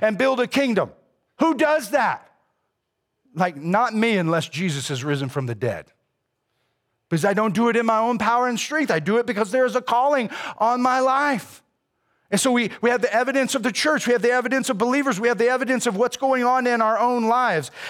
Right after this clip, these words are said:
And so when we look at this, we have to realize, man, if I don't, if, if, if this is the case, I've got to look at my life and take some serious inventory and ask myself,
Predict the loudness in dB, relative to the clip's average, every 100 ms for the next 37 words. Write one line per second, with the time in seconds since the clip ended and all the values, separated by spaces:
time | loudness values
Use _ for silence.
0 | -2 -2 2 2 2 0 0 0 0 0
1 | 0 -2 0 0 0 -2 0 0 0 0
2 | 0 0 -4 -18 -14 -10 -2 0 2 2
3 | 2 0 0 0 2 0 0 0 0 0
4 | 0 -2 -8 -20 _ -4 -2 0 0 0
5 | -2 0 -2 0 -2 0 -2 -2 0 -2
6 | 0 0 2 0 0 0 -2 0 0 2
7 | 0 -2 -4 -4 -6 -2 0 0 0 0
8 | 0 -2 0 0 2 0 0 -2 0 -2